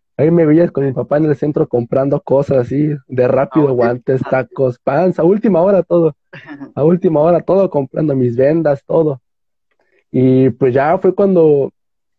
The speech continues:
Speaker 1: cuando me di cuenta que,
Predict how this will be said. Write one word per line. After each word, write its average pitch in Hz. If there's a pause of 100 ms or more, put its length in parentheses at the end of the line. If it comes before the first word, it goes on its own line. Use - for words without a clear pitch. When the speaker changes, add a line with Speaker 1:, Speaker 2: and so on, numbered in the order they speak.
(500)
Speaker 1:
cuando 131
me 120
di 147
cuenta 170
que, 123